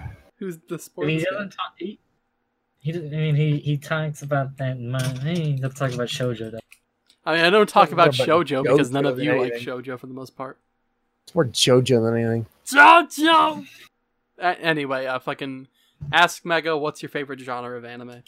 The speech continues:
Speaker 3: It's not gonna do anything. We can just fucking coordinate this when we do P O E or some shit.
Speaker 1: Fucking, we'll ask him, though. Just get the message out there.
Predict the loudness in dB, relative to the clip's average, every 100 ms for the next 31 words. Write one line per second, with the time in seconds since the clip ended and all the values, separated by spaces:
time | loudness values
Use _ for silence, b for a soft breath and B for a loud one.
0 | _ _ _ _ 0 6 6 6 4 6
1 | 8 8 6 4 0 -2 2 0 0 4
2 | 8 8 8 4 6 4 4 2 4 2
3 | 0 2 4 6 6 6 4 2 4 6
4 | 4 4 2 -2 -16 _ -4 -2 -2 -4
5 | -4 -6 -10 -8 -8 -8 -8 -8 -16 -18
6 | -14 -8 -6 -6 -4 -6 -6 -10 -4 -4
7 | -4 -10 -12